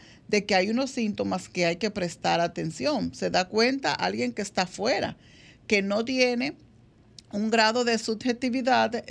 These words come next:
eh, familiar. Entonces, cuando nosotros hablamos de acciones, son tan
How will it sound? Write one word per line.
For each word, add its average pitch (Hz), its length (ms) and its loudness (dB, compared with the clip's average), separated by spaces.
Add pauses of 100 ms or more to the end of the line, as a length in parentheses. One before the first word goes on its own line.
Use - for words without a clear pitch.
(140)
eh, 190 180 2
familiar. 180 760 0 (480)
Entonces, 240 480 -2 (400)
cuando 220 440 2
nosotros 220 540 -4
hablamos 233 480 2
de 214 100 0
acciones, 180 720 -2 (200)
son 269 420 0
tan 339 360 0